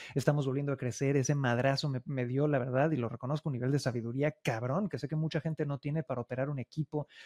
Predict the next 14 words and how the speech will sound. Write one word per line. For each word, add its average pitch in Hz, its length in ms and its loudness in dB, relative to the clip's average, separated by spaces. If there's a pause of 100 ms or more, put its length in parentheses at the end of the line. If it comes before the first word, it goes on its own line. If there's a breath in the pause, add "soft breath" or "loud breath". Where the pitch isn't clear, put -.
somos 151 260 4
más 147 160 4
rentables 139 460 2
que 123 100 -4
nunca, 147 320 0
estamos 143 320 -6
creciendo, 151 400 -2
estamos 147 260 -2
ayudando 139 260 -2
a 135 40 -2
más 147 260 -4
gente 139 220 -4
que 131 100 -10
nunca, 165 420 2